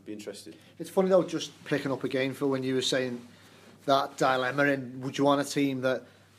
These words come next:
Speaker 2: all right, don't play brilliant flowing football, but can be effective and get things done? The, the difficulty I've got with this recent run of results is we're doing neither.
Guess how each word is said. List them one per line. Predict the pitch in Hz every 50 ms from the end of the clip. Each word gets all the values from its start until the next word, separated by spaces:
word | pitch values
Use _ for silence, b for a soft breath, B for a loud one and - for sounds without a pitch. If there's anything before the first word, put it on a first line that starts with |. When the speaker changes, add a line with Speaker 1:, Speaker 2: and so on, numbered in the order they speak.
| b b - - -
Speaker 2:
all | 165 151 143
right, | 139 131 131 - -
don't | - 147 143 131 -
play | - - 143 131
brilliant | 127 127 127 135 131 131 127 127 127 127 -
flowing | - 135 127 123 123 123 120 120
football, | 117 - - 135 - - 139 135 131 123 120
but | 120 - 131 123 -
can | - - 123 131 135 127
be | 127 127
effective | 123 120 - 131 113 - - 131
and | 123 120
get | 113 123 107 -
things | - 123 123 117 113
done? | - 123 120 123 120 - b b b b b b b b b b b b b b b _ _ _ _ _ -
The, | 143
the | 139 151 143
difficulty | 143 180 180 175 180 190 175 160 175
I've | 160 151 -
got | 151 147 -
with | - 139 135
this | 135 139 139 -
recent | 135 131 - - 143 135
run | 127 123
of | 123 117 120 120 - -
results | 127 117 143 131 127 -
is | 160 127
we're | - 127
doing | 110 139 143 151 139
neither. | 120 113 113 117 127 139